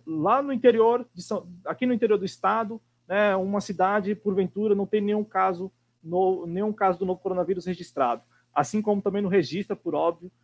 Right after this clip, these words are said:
nenhum óbito relacionado à doença. Esse município, ele será fechado? O acesso a esse município será fechado? Por quê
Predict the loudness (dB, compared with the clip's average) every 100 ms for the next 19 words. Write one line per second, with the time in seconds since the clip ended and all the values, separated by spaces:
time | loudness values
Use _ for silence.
0 | -4 0 2 2 -2 -6 _ 0 2 2
1 | -2 -6 -2 2 2 0 -6 -4 -4 -2
2 | -6 -10 -20 _ _ 4 4 4 0 0
3 | -2 -4 -4 -12 -14 _ -2 0 2 2
4 | 0 -8 -4 -2 -2 -2 -12 _ _ _
5 | _ _ -4 0 2 2 2 4 4 -2
6 | -2 -4 -4 -8 -12 -12 -8 0 0 0
7 | -4 -2 -4 -4 -8 2 2